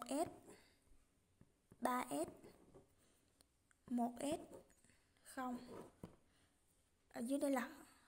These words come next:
oxy, ở đây có bốn oxy. Ở đây có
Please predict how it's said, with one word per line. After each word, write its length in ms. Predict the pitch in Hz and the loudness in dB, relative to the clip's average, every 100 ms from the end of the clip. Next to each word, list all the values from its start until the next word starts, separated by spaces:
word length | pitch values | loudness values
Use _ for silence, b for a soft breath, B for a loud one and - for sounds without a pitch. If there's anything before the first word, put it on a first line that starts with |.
| B _ - - - | B _ -20 -18 -2
oxy, 400 | 254 - 285 262 | 8 10 10 8
ở 100 | - | 6
đây 140 | 233 254 | 4 4
có 120 | 269 | 8
bốn 300 | 262 269 339 | 8 8 8
oxy. 580 | 294 - - 262 240 247 B B B B | 8 12 12 10 8 4 B B B B
Ở 120 | - | 0
đây 140 | 226 247 | 2 2
có 420 | 254 262 285 349 | 6 10 10 8